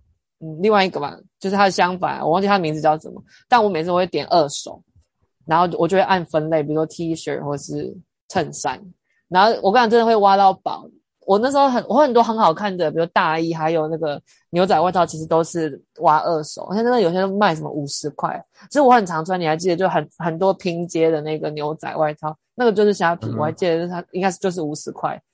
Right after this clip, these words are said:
Speaker 1: 买到的。然后还有，
Speaker 2: 哦。
Speaker 1: 你上次有穿，你嫌要死很丑牛仔长版那个外套，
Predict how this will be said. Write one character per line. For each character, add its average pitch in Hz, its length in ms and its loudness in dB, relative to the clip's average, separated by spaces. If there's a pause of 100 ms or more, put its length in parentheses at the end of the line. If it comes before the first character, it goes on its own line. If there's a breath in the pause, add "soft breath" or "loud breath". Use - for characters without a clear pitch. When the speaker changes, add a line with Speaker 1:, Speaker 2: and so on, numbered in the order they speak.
(140)
Speaker 1:
买 139 240 -12
到 123 220 -2
的。 214 60 -20 (1200)
然 190 160 2
后 226 80 6
还 240 60 8
有， 190 240 2
Speaker 2:
哦。 98 200 -12
Speaker 1:
你 185 140 -4
上 233 180 0
次 220 140 -2
有 175 140 4
穿， 180 300 -4 (260)
你 160 120 -8 (380)
嫌 165 520 -6
要 180 200 4
死 151 260 -10
很 151 140 -8
丑 151 240 -6
牛 151 180 -2
仔 156 220 0
长 147 280 -10
版 147 180 -4
那 151 80 -8
个 151 100 -6
外 147 220 -4
套， 156 280 -12